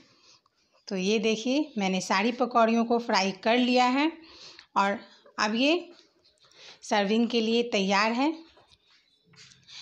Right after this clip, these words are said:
ये देखिए इनमें कितना अच्छा सा कलर आया है, कितनी क्रंचीनेस है ये पकौड़ी, और थोड़ी सी ठंडी होने के बाद इसमें और भी ज़्यादा क्रंचीनेस आ जाती है, बिल्कुल कुरकुरी सी लगती हैं। तो चलिए अब हम इसकी प्लेटिंग कर लेते हैं।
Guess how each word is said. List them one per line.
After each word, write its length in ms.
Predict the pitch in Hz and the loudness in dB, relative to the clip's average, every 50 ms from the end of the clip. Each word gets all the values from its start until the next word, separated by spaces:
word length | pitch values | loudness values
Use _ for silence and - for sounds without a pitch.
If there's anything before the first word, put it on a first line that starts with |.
| - - - - | -18 -10 -4 0
ये 100 | 233 247 | 0 2
देखिए 360 | 240 254 254 254 - 269 262 | 2 2 0 0 2 2 4
इनमें 180 | 262 254 254 240 | 4 4 4 2
कितना 360 | - 240 220 - 233 233 220 | 0 -2 -4 -2 0 0 0
अच्छा 280 | 220 220 - 262 254 247 | 0 0 0 0 2 2
सा 140 | 254 254 247 247 - - | 2 2 0 0 -2 -2
कलर 260 | 233 214 214 240 247 247 | 0 2 4 4 4 4
आया 220 | 240 233 240 240 | 4 4 4 4
है, 160 | 247 247 247 247 | 4 2 2 0
कितनी 320 | 247 220 220 233 240 247 247 | 0 -2 0 0 0 0 -2
क्रंचीनेस 800 | - - 220 220 214 220 214 - 233 226 254 277 294 285 - - | -2 -2 0 0 2 2 0 2 2 4 4 4 4 2 0 -2
है 180 | - 247 247 | 0 2 2
ये 140 | 240 226 233 233 - | 2 2 0 0 -2
पकौड़ी, 540 | - 220 220 - 220 220 220 247 269 294 285 - - - - - - - | -4 -2 0 2 4 4 4 2 0 -2 -4 -8 -14 -16 -18 -8 -2 0
और 140 | 202 208 208 208 | 0 0 0 -2
थोड़ी 260 | - 233 226 240 269 262 | 0 2 2 4 2 2
सी 140 | 269 277 240 | 0 -2 -4
ठंडी 360 | - - 220 220 226 226 262 | -2 -2 -2 0 0 2 2
होने 280 | 269 269 247 240 240 233 | 2 4 4 2 2 0
के 140 | 226 247 226 | 0 0 2
बाद 260 | 226 226 233 240 220 | 2 2 4 2 2
इसमें 260 | 220 208 - 233 220 214 | 0 -2 -2 -2 -2 0
और 180 | 208 214 226 | 0 0 2
भी 120 | 214 240 240 | 2 2 2
ज़्यादा 320 | 220 233 220 208 254 262 277 | 2 2 2 2 2 0 -2
क्रंचीनेस 680 | - - 226 208 202 196 - 214 208 214 214 208 - | -2 -2 -2 0 0 0 0 -2 -2 -2 -4 -2 -2
आ 160 | 220 190 196 208 | 0 0 0 2
जाती 360 | 220 220 220 220 - 240 240 | 2 0 0 0 0 0 0
है, 60 | 226 190 | 0 0
बिल्कुल 320 | 202 202 196 - 226 220 | 0 -2 0 0 -2 -2
कुरकुरी 480 | 220 - - 202 196 202 - 214 240 247 | -2 -2 -2 -2 -2 -2 0 0 2 2
सी 140 | 247 262 233 | 2 0 0
लगती 340 | 233 233 233 - - 240 240 | 0 0 -2 -2 -4 -2 -2
हैं। 180 | 254 269 294 311 - - - - - - - - - - - - - - - - - - | 0 0 -2 -2 -6 -12 -20 -20 -20 -20 -20 -20 -20 -20 -20 -20 -20 -20 -20 -14 -6 -4
तो 60 | 226 202 | -4 -2
चलिए 340 | - 214 202 208 240 262 | 0 0 0 2 2 4
अब 100 | 254 233 | 4 4
हम 180 | 220 226 220 214 | 4 2 2 0
इसकी 200 | 208 - - 233 | 0 -2 -4 -6
प्लेटिंग 460 | 214 - 240 214 202 202 - 277 277 269 | -4 0 0 0 0 2 2 2 4 4
कर 140 | 277 247 233 | 4 4 4
लेते 300 | 233 226 214 214 - 220 | 4 2 0 0 0 -2
हैं। 200 | 220 220 240 269 | -2 -2 -2 -4